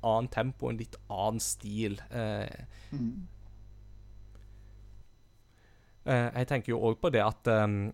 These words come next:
Speaker 1: en, at et annet punkt der Yoshi's Island skiller seg ut sånn sett, er jo det at, eh, dette er et, eh, Super Mario-spill som ikke går på tid. Ehm, du har full frihet til å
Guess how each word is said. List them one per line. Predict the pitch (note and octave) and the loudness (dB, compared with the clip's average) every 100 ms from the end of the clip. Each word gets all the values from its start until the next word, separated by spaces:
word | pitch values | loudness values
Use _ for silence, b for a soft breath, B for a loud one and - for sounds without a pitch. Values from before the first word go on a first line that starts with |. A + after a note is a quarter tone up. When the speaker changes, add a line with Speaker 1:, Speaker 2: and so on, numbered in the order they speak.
| B2 | 0
Speaker 1:
en, | A2+ A2+ G#2+ - - | 0 0 -6 -4 4
at | A2 - | 4 4
et | C3 G2+ | 2 4
annet | G2+ - | 6 8
punkt | D3+ - - - | 8 6 -6 2
der | G#2+ G#2+ A#2 | 4 4 2
Yoshi's | A2 G2+ A2 A2 | -4 -2 -4 -2
Island | G#2 G#2+ G#2+ | -2 -2 -2
skiller | A2 G2+ | -4 -4
seg | - G2 | -6 -4
ut | |
sånn | - G#3 | 0 0
sett, | - - - | 0 -6 0
er | G#2 | 2
jo | A2 | 2
det | G#2+ | 2
at, | G#2 G#2 - | 0 -2 2
eh, | G#2+ | 2
dette | A2 - - - | 2 -4 -4 0
er | G#2 A#2+ | 0 0
et, | - B2+ | 0 2
eh, | A2 A2+ - - | 4 2 -2 -8
Super | - B2+ C3 A#2+ | -4 -2 0 2
Mario-spill | A#2+ G#2+ - G#2 G#2 G#2 b b b - - - | 4 2 2 2 2 0 b b b -20 -20 -14
som | - C#3 | -4 -2
ikke | B2+ - A#2 | -2 -2 2
går | A#2 | 12
på | - | 12
tid. | - A3 D#3 A2 - - - C#3 | 12 0 -2 -4 -12 -20 -10 -6
Ehm, | C3+ A#2 - C3 | -4 -4 -8 -4
du | C#3+ | -2
har | - A#2+ B2+ - - - - - - - - - - | 2 4 4 2 -8 -14 -14 -20 -20 -20 -20 -20 -20
full | - D#3 D3 | -4 -4 -2
frihet | - B2 D3 G2+ - - | -4 -4 0 -2 -4 -12
til | - A2 A2 | -4 -2 0
å | - G#2 | 0 0